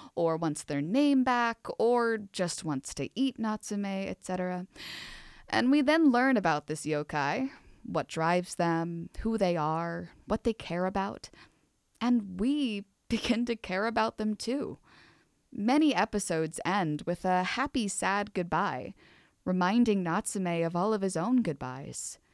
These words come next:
reminding him that goodbyes, even to yokai, are just as inevitable as they are in any kind of relationship. While Natsume runs in a standalone format,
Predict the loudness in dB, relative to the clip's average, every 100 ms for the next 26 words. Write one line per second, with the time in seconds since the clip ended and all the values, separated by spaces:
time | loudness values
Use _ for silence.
0 | _ _ _ -8 -4 -2 -2 -2 -4 -4
1 | -4 -4 -6 -4 -6 -2 2 4 2 0
2 | -4 -4 -2 0 -2 -2 0 0 0 -2
3 | -6 -6 -10 -18 -20 -20 -8 -8 -8 -4
4 | -2 -2 -4 -6 -4 -2 0 0 0 -2
5 | -4 -6 -8 -8 -8 -6 -4 -4 -4 -4
6 | -4 -6 -8 -6 -2 -2 -4 -8 -8 -6
7 | -8 -8 -8 -8 -8 -8 -8 -10 -8 -8
8 | -8 _ _ _ _ _ _ _ _ _
9 | _ -20 _ _ _ _ -12 0 2 4
10 | 2 0 2 2 4 2 2 2 2 0
11 | -2 -2 -4 -2 -2 0 0 0 -2 -4
12 | 0 2 2 2 -2 -4